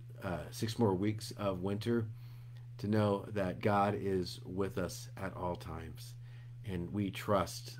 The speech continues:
that the day is getting longer, even if it is cold. May God be with you all.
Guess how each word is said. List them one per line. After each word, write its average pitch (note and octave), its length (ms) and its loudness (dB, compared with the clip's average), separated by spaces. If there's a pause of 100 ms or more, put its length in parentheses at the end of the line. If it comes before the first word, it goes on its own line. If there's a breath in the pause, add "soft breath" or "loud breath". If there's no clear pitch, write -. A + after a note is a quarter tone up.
that F#2 260 0
the F#2+ 80 0
day G2+ 280 4
is F#2 260 -2
getting F#2 280 0
longer, E2+ 500 0 (440 loud breath)
even F#2+ 300 2
if E2+ 200 0 (300)
it E2+ 120 -4
is E2 160 -4
cold. C#2+ 420 -8 (640)
May F2 80 -8
God E2 240 0
be D#2 80 -2
with D2 240 -6
you D2+ 100 -6
all. - 220 -10